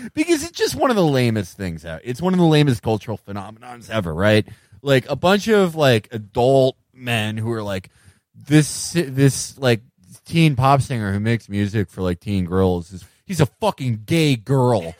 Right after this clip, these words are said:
I wanna kill him. <laughs> I want Ozzy Osbourne to fucking shoot him."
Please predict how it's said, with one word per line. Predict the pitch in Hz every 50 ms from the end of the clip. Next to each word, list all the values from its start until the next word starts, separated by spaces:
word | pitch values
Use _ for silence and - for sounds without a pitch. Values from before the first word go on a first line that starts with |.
| - - -
I | 190
wanna | - 190 160 123
kill | _ - - 190 214 175 165 147
him. | 120 117 113 104 98 98 110 135 - _ _ _ - - _
<laughs> | _ - - - - - - -
I | - -
want | 302 277 -
Ozzy | - 180 190 190 196 185 165 190 170
Osbourne | 143 147 160 175 175 160 127 117 135 139 131 123 113
to | 113 104
fucking | - - - 180 165 - 143 131 117
shoot | - - - - 180 170 160
him." | 135 131 110 95 92 90 92